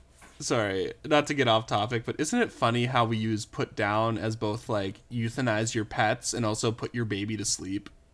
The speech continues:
Speaker 2: Yeah,
Speaker 1: I
Speaker 2: yeah.
Speaker 1: love English.
Speaker 2: Um,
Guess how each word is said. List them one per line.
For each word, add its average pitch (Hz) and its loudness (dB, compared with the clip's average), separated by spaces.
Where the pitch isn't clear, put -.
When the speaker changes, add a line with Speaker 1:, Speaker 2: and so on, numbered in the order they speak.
Speaker 2:
Yeah, 202 0
Speaker 1:
I 185 10
Speaker 2:
yeah. 156 10
Speaker 1:
love 123 6
English. 123 -2
Speaker 2:
Um, 196 12